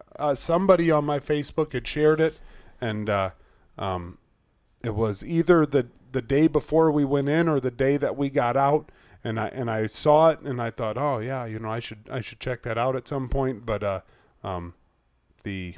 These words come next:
uh, Wi-Fi, uh, you know, in the cabin, we spent a lot more time outside the cabin, so you didn't have the best Wi-Fi signal out there.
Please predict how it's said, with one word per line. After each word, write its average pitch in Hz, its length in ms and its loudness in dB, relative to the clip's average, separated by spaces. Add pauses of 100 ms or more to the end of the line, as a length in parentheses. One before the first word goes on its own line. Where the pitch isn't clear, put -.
(680)
uh, 85 200 -6
Wi-Fi, 127 600 4
uh, 127 300 -2
you 127 140 -2
know, 123 120 2
in 117 60 -2
the 113 60 -6
cabin, 135 400 -2
we 127 80 0
spent 135 240 -4
a 120 60 -4
lot 117 180 0
more 113 140 -6
time 113 240 -2
outside 113 480 0
the 113 80 -8
cabin, 104 400 -4
so - 100 -10
you 113 160 -6
didn't 117 260 -4
have 113 280 -4
the 110 60 -10
best 107 260 -4
Wi-Fi 104 460 -4
signal 101 380 -8
out 104 260 -6
there. 113 260 -6